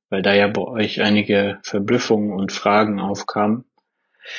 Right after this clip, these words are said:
Und ich zwar nicht wie Hans das politische Övre Berlusconis meiner Lebenszeit überblicken kann, aber in meinem Profistudium habe ich mich mit italienischer Politik beschäftigt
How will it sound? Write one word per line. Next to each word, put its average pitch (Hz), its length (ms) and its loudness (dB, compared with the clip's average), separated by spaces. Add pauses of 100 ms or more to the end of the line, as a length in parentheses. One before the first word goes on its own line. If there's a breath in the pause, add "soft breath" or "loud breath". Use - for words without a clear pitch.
(380 loud breath)
Und 123 160 -2
ich 120 140 4
zwar 110 180 2
nicht 127 240 2
wie 107 140 4
Hans 120 400 2
das - 260 0
politische 110 560 0
Övre 113 460 0
Berlusconis 107 1040 0
meiner 104 240 -2
Lebenszeit 113 580 0
überblicken 104 520 0
kann, 123 340 2
aber 104 440 0 (100)
in 104 120 0
meinem 110 240 0
Profistudium 117 680 0
habe 110 160 0
ich 104 60 -4
mich 107 200 -4
mit 110 120 -4
italienischer 110 560 2
Politik 107 500 -2
beschäftigt - 640 -2